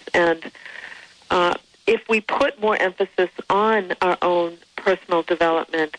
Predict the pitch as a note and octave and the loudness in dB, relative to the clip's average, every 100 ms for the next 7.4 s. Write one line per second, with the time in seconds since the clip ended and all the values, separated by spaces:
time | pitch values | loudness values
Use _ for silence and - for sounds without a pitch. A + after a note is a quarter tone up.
0 | - G#3 G#3 - C4 E4+ C#4+ A3 B3+ A3 | 0 0 0 0 0 0 0 0 -2 -4
1 | G#3 B3 C4 F3 E3+ E3 F3+ - F#3 F3 | 0 0 2 0 0 -2 -2 -4 0 0
2 | E3 - F3 E3 D#3+ - A3 F3+ C#3 - | 0 0 0 0 -2 -2 2 2 0 -4
3 | - E3 E3+ F3 F#3 F#3 - G3 F#3+ F#3 | -4 -2 -2 0 0 0 0 -2 -2 0
4 | F3+ F3 F3 F3 F3 F3 E3+ E3 - F3 | -2 0 2 2 2 0 0 -2 0 0
5 | E3+ D#3+ D#3 E3+ F3+ - F3 E3+ E3 E3 | 2 2 2 0 -2 -4 -2 2 2 0
6 | - E3+ - E3+ E3+ E3+ F3+ F3 F3 E3+ | 0 -2 0 0 0 0 0 0 0 -2
7 | - E3+ - D#3+ | -4 -4 0 0